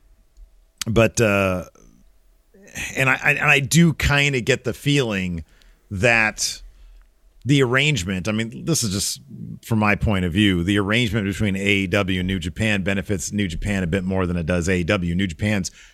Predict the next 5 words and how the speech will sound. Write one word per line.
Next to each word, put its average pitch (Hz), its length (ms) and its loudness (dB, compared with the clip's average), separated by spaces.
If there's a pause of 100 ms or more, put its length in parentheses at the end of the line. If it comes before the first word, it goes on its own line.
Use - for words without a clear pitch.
trying 127 560 2
to 127 220 2
make 107 420 2 (320)
an 110 100 -2
expansion 107 880 0